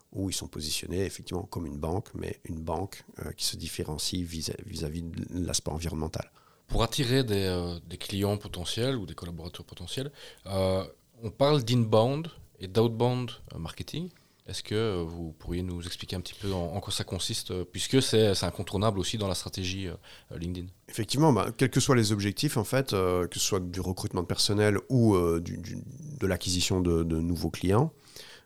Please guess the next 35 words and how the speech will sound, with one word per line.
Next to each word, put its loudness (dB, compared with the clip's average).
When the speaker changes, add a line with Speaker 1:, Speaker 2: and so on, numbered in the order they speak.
Speaker 1:
euh, -4
on -4
va 2
pouvoir, 4
euh, 4
avoir 4
une 2
approche 0
inbound 2
ou 0
une 2
approche -2
outbound. -8
Alors, -4
euh, -4
je -10
vais -6
essayer 0
de -6
définir -4
ça 2
de 0
manière 0
simple. 2
Une 2
approche 4
inbound, 6
c'est 4
on -2
va 0
faire 0
en 4
sorte 2
que 0
finalement 0